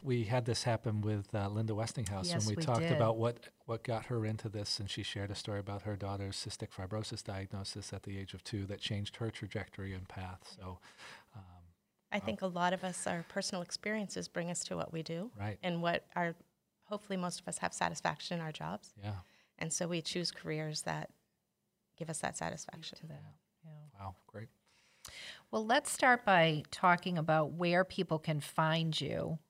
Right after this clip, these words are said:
Speaker 2: Um, I know that you're in three different locations now, and maybe even just touching on, um, the staff that you have.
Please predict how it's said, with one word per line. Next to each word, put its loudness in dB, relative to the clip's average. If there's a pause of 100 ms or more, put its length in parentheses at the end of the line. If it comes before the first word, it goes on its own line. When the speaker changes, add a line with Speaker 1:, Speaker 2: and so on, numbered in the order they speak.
(120)
Speaker 2:
Um, 0
I 2
know 4
that -2
you're 0
in 0
three 0
different -2
locations 2
now, 4 (440)
and 2
maybe 0
even 0
just -2
touching 0
on, 0
um, -2
the -4
staff 2
that -2
you -4
have. -4